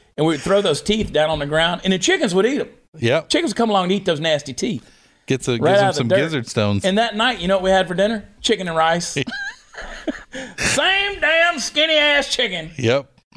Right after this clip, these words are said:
Speaker 1: Uh, Centers for Disease Control Prevention warn people not to kiss or snuggle your chickens. There's a nationwide salmonella outbreak.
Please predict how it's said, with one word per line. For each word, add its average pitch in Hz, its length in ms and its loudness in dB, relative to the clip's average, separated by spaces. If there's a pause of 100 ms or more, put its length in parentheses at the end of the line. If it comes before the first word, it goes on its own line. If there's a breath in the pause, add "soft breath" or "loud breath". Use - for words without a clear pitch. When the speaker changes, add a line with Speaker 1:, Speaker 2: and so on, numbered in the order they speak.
(720 loud breath)
Speaker 1:
Uh, 165 560 0 (300)
Centers 359 460 0
for 240 100 -6
Disease 226 360 -2
Control 220 300 -2
Prevention 196 320 -2
warn 180 140 2
people 175 180 0
not 180 160 -2
to - 60 -16
kiss - 240 -2
or 196 60 -10
snuggle 135 320 0
your 190 100 -4
chickens. - 460 -6 (180)
There's 139 160 2
a 135 40 -4
nationwide 131 580 -2
salmonella 127 640 -2
outbreak. - 600 -2